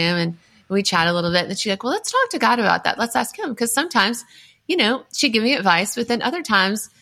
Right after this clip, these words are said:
it was like, "Well, you know, we need to ask God. God can help you." And so she started teaching me early on that God answered, that God will speak to me.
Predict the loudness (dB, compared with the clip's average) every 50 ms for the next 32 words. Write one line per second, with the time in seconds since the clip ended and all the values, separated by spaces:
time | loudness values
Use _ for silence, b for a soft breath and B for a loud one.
0 | b b b b -6 -4 -4 -2 -2 -4 -6 -6 -6 -4 -2 -2 -2 -2 -2 -2
1 | -2 0 0 0 0 0 0 0 0 2 2 2 2 0 0 -2 -2 0 0 0
2 | 0 2 0 0 0 -2 -4 -4 -2 0 0 0 -2 -2 -2 -2 -2 -2 -4 -6
3 | b b b b b b -2 0 0 2 2 2 0 0 2 0 2 0 0 -2
4 | -2 -2 -2 0 0 0 0 0 2 2 2 2 2 2 2 4 4 2 0 -2
5 | B B B B -2 2 4 4 4 4 2 0 -2 -4 -2 -2 -2 -2 -2 -2
6 | 2 2 2 2 2 0 0 0 -2 -2 -4 _ _ _ _ _ _ -8 -2 -2
7 | -2 -2 -2 -4 -4 -2 -2 -2 -4 -6 _